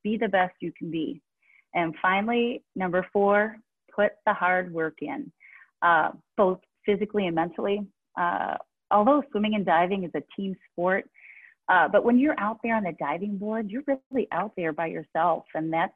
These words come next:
when the mental toughness kicks in. Um, you know, you could mess up on a, a previous dive and you just have to flush it and you just have to move on, because you can't change what happens in the past, but you can change what happens in the future. So, um,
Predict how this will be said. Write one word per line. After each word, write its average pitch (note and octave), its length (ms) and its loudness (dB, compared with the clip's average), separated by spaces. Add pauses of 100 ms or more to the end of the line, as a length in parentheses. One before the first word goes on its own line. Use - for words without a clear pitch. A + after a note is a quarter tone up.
when G3 180 -4
the F#3 60 -4
mental E3+ 460 -6 (180)
toughness E3 320 -8 (140)
kicks - 260 -10
in. D#3 300 -6 (200)
Um, - 320 -12
you E3 80 -10
know, D3+ 140 -6
you E3 160 -6
could D#3+ 260 -12 (460)
mess F3 300 -4 (120)
up F3+ 200 2
on F3+ 180 4
a, E3 280 2
a E3+ 100 -2
previous G3 480 0
dive F3+ 400 2
and F3 200 -6
you F#3+ 160 -4
just A#3+ 200 -12
have G#3 240 0
to G#3 100 -10 (100)
flush E3 280 -4
it D3+ 220 -4
and E3 200 -10
you E3 60 -10
just F3 160 -18
have F3+ 200 -2
to F3 80 -8
move E3 220 -6
on, G3 180 -2
because F3 300 -14
you - 80 -18 (160)
can't A#3+ 140 -10 (120)
change A#3+ 380 -8 (380)
what G#3 160 0
happens G3+ 460 0
in F#3 100 -6
the D3+ 100 -4 (100)
past, D3 320 0 (120)
but E3+ 160 -4
you G#3 100 -8
can - 180 -18
change G#3+ 280 -6
what G3 100 -8
happens F3 320 -6
in F3 80 -10
the D#3+ 160 -12
future. - 420 -10 (720)
So, D#3 420 0
um, D#3 360 -4